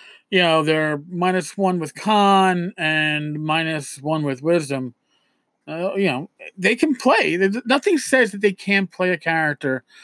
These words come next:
who bounces out to zero or a negative number. Maybe they rolled at eighteen and those negatives are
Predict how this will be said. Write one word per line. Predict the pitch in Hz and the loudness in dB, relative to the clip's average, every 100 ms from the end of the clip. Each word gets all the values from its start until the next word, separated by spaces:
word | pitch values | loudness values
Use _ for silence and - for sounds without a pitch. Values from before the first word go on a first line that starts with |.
| - - | -20 -10
who | - 180 | 0 2
bounces | 175 170 180 190 165 | 2 2 0 0 0
out | 165 165 | 2 0
to | - 160 | -2 -6
zero | 135 151 156 151 151 - | -2 2 4 4 2 2
or | 143 139 139 139 135 139 - | 2 4 4 2 0 -4 -6
a | 147 | -4
negative | 143 143 135 | -2 0 -2
number. | 143 143 110 107 _ _ _ _ _ _ _ _ _ _ _ - | -2 -4 -6 -10 _ _ _ _ _ _ _ _ _ _ _ -4
Maybe | 156 160 170 160 | 0 2 2 2
they | 160 | 2
rolled | 151 160 147 | 2 0 0
at | 151 - | -4 -4
eighteen | 165 151 - 185 160 143 | -6 -6 -2 0 0 -2
and | 135 135 135 131 | -4 -4 -6 -6
those | 135 127 | -6 -6
negatives | 143 147 143 143 131 123 - - | -4 -2 2 2 2 -4 -16 -6
are | 139 127 | -2 -2